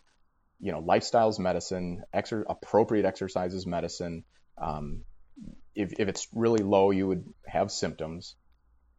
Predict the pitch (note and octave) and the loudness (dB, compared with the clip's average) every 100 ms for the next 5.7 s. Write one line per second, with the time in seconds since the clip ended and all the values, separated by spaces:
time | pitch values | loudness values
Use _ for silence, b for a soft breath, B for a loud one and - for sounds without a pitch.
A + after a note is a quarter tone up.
0 | _ _ G#2 F#2 - A2+ - _ _ - | _ _ -4 -4 -6 -16 -20 _ _ -2
1 | F#2 F2 E2 - - G2 C#2 D#2+ D#2+ - | 2 2 -2 -14 -12 -10 -8 -8 -10 -10
2 | E2+ E2+ E2 - _ _ _ _ _ F2+ | -10 -8 -10 -12 _ _ _ _ _ -6
3 | F2+ F#2 F#2+ F#2 F2 - F2 F2 E2 E2+ | -2 -2 -2 -2 -4 -4 -4 -4 -6 -4
4 | E2+ F2 F2+ - D#2+ E2 E2 D#2+ D#2 F2 | -4 -2 -4 -6 -8 -6 -4 -6 -6 -6
5 | - F2 - - E2+ D2+ | -4 -4 -4 -6 -4 -4